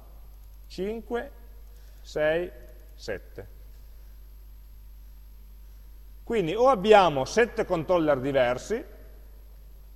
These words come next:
o avremo un controller solo che gestisce sette azioni diverse, sta a noi, o qualunque mix, magari il su e il giù lo faccio gestire dallo stesso controller, eh, modifica da uno diverso, lo aggiungi da uno diverso,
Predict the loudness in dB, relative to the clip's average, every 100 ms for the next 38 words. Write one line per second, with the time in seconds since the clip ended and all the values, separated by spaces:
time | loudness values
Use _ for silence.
0 | -16 0 2 4 4 2 0 -2 -2 2
1 | 2 2 0 2 2 2 0 -4 -6 -6
2 | -8 -4 -4 -4 -8 -2 -2 0 0 2
3 | 2 0 -2 -6 -6 -16 -20 -20 -20 -20
4 | -20 -20 -20 -20 -20 -2 -2 0 -2 -2
5 | -4 -8 -16 -20 -20 -20 -20 -20 -20 -20
6 | -20 -18 -8 -4 -2 -2 -2 -2 -2 -4
7 | -6 -6 0 0 -2 -2 -2 0 2 2
8 | 0 -4 -6 -4 -4 -4 -8 -10 -10 -4
9 | 0 0 2 2 2 0 0 -2 -6 -6
10 | -6 -4 -2 -2 -4 -4 0 -2 -2 -6
11 | -6 -4 -6 -6 -8 -10 -14 -12 -8 -6
12 | -2 -2 -4 -8 -10